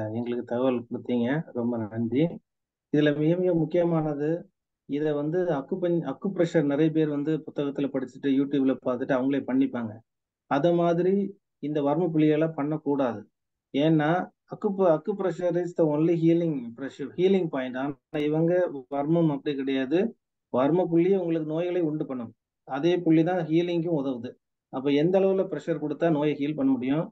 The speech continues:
எந்த அளவுல ப்ரெஷர் கூடுச்சுன்னா நோய் வரும் அப்படிங்கறது தெரியாம பண்ணீங்கன்னா,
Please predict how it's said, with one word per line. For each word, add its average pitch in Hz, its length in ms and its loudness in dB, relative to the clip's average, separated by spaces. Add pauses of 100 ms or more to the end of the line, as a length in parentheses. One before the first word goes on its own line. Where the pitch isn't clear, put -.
(200)
எந்த 160 280 2
அளவுல 175 240 0
ப்ரெஷர் 156 380 -6
கூடுச்சுன்னா 160 720 0
நோய் 160 240 4
வரும் 139 380 -2
அப்படிங்கறது 135 580 -4
தெரியாம 160 440 2
பண்ணீங்கன்னா, 135 560 0